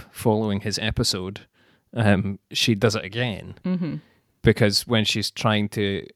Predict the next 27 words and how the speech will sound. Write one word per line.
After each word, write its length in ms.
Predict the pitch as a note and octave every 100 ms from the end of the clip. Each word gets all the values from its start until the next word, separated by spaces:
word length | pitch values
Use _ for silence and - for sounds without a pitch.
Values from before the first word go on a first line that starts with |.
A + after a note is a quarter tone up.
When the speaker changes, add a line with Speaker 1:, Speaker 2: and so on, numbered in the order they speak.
| _ _ _ -
Speaker 1:
explain 480 | A2 - A2+ G#2
to 140 | G#2 G2
him 340 | G2 F#2 F#2+ - -
that 200 | F2+ -
fortuitously 840 | - F#2 - F#2 G2 F#2+ G2+ F2+
the, 160 | F2 F2 _ -
the 220 | G2+ F#2+ _ _ _ _ _ _ _ _ -
father 420 | - G2 F#2 F2+
of 140 | F2
the 60 | F#2+
child 340 | - G2+ F#2
that 80 | F#2+
he's 160 | - F#2
just 280 | - - -
saved 460 | - F#2+ F#2 - -
works 220 | G2+ -
for 120 | - F#2
the 100 | F#2+
company 420 | A2 G#2 F#2 E2+
that 100 | F2
he 120 | G2+
wants 220 | F#2 -
to 80 | F#2
work 220 | G2+ G#2+
for, 260 | - F#2+ F#2+ _ - - _ _ -
I, 160 | A2 F2+
I'm 180 | G2+